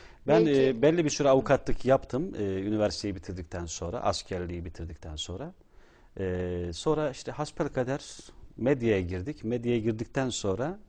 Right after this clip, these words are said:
Speaker 1: avukatlığı bıraktım.
Speaker 2: Nasıl
Speaker 1: E,
Speaker 2: karar verdiniz?
Speaker 1: Vallahi
Speaker 2: Medyada çalışmaya.
Speaker 1: radikal bir karardı o. Açıkçası, e,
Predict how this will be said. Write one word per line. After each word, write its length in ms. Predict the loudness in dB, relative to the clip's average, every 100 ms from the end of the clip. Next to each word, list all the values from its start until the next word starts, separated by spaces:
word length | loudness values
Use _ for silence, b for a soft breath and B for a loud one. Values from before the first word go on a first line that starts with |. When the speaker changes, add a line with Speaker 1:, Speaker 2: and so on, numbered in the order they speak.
| b b -2
Speaker 1:
avukatlığı 600 | -2 0 -2 0 -2 4
bıraktım. 460 | 4 2 -4 -12 -14 -18 b b b b b
Speaker 2:
Nasıl 160 | -2 0
Speaker 1:
E, 40 |
Speaker 2:
karar 240 | 4 4 2
verdiniz? 500 | -2 -6 -12 -14 -18 -20 b b -20 -10
Speaker 1:
Vallahi 360 | -4 -2 0 0
Speaker 2:
Medyada 180 | -2 -6
çalışmaya. 400 | -6 -6 0 4
Speaker 1:
radikal 600 | 4 4 2 2 0 -4
bir 100 | -4
karardı 500 | 2 4 4 0 -2
o. 200 | -4 -6 b b -6
Açıkçası, 680 | -6 -4 -6 -4 -2 -2 -4
e, 80 | -4